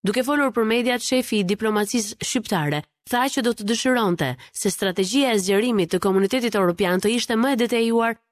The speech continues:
mbi hapat që duhet të ndërmerren nga vendet kandidate. "Sigurisht e mirpresim publikimin e strategjisë. Sigurisht do të dëshironim të ishte më shumë e detajuar mbi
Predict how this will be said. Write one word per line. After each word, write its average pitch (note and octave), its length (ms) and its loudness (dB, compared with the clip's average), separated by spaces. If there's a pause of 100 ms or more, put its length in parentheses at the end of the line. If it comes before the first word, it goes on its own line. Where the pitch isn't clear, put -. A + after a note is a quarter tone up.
(120)
mbi G3 160 2
hapat B3+ 400 -2
që - 140 -8
duhet A#3 180 0
të A3 80 2
ndërmerren G3+ 400 2
nga F3+ 160 2
vendet F3 180 0
kandidate. E3+ 540 -2 (240)
"Sigurisht C#4+ 460 0
e A#3 40 0
mirpresim G3+ 460 0
publikimin F#3+ 480 0
e - 80 0
strategjisë. F3 560 -2 (240)
Sigurisht A3+ 460 0
do A#3+ 80 0
të G3 100 -2
dëshironim A3+ 480 0
të A3 60 0 (100)
ishte A3 160 -2
më G#3+ 160 0
shumë A#3 180 2
e G3 40 0
detajuar G#3 500 0
mbi F#3+ 80 0